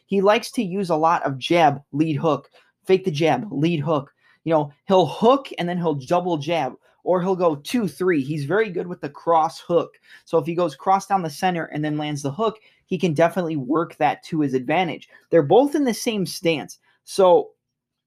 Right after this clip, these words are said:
if they're both in the same stance, they both have the same weapons. They both have a jab. They both have a right hand. They both have a left hook. We've seen Max Griffin get countered over his jab. You know,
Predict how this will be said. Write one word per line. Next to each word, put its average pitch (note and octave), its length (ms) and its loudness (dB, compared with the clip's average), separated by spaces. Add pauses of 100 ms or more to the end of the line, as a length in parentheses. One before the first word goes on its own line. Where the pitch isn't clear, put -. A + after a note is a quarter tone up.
(280)
if E3+ 120 -10
they're G3 120 0
both G#3+ 280 -2
in B3+ 80 -6
the G#3 100 -8
same G3 280 -10
stance, D#3 320 -6
they D#3+ 100 -2
both D3 220 2
have D3 160 -4
the C#3+ 60 -6
same D#3+ 240 -8
weapons. D#3+ 320 -4
They C3+ 100 0
both C#3+ 280 0
have F#3 160 0
a F3+ 60 -4
jab. C#3+ 400 -2 (240)
They D#3 80 -2
both D3 260 0
have E3 160 -4
a D#3 60 -2
right D3 280 -2
hand. C#3 320 -4 (200)
They C#3+ 120 2
both C#3+ 260 4
have D3+ 160 2
a D3+ 40 4
left C#3 280 0
hook. F3+ 280 0 (300)
We've F3 200 0
seen B3+ 300 -2
Max A#3 260 0
Griffin F#3+ 300 -2
get D3+ 220 -6
countered E3 560 -2
over D3+ 300 0
his C3 180 -2
jab. B2 380 0 (1120)
You D#3 160 0
know, C#3 220 0